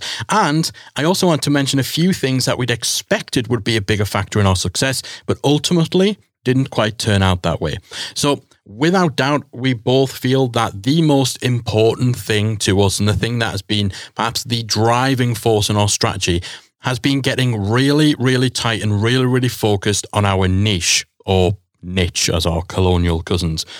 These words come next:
will say. This is something that we can credit a lot of our success to. Now, that's not to say that the only reason we've been successful is because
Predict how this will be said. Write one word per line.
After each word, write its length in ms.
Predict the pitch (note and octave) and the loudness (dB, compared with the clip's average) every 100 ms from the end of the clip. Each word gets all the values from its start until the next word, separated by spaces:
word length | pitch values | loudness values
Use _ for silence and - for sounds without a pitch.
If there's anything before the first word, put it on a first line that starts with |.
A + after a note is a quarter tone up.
| - | -8
will 160 | - G#2+ | -2 0
say. 320 | - G2+ E2 - - - - | 2 0 0 -4 -16 -16 -12
This 320 | G2+ B2+ D#3 E3 | -4 -2 0 0
is 140 | D#3+ | 2
something 560 | - B2 A#2+ A#2+ G#2+ G2+ - _ | 0 0 -2 -2 -2 -6 -14 _
that 500 | - G#2+ G2+ - - - | -2 -2 -2 -4 -6 -4
we 120 | B2 | -2
can 160 | D3 B2+ | -2 0
credit 340 | C3+ A#2+ - | 0 0 0
a 80 | A2+ | -2
lot 440 | A2+ A2+ A2+ A#2 - | 0 2 0 -2 -4
of 160 | A2 G#2 | -2 2
our 140 | G2 | 0
success 500 | F#2 F#2 - A#2 G2 | 0 -2 -2 -2 -2
to. 220 | - F#2+ F#2 | -2 -2 0
Now, 200 | B2+ B2+ - - A#2+ | -2 -4 -10 -10 -4
that's 260 | C#3+ - | -4 0
not 160 | F3+ E3 | 0 0
to 80 | C3+ | -2
say 340 | - A2+ B2+ | 0 0 0
that 180 | D#3+ F#2+ | 0 0
the 100 | B2+ | 0
only 140 | B2 | 2
reason 260 | A#2 A#2 A#2 | 0 0 0
we've 80 | G#2 | 0
been 140 | G#2 | -2
successful 720 | - G2 - G#2 - D3+ C#3+ - | -2 -4 -2 0 0 0 0 0
is 200 | A#2+ G2+ | -4 -4
because 580 | G2 - - G#2 G#2 | -8 -4 0 0 0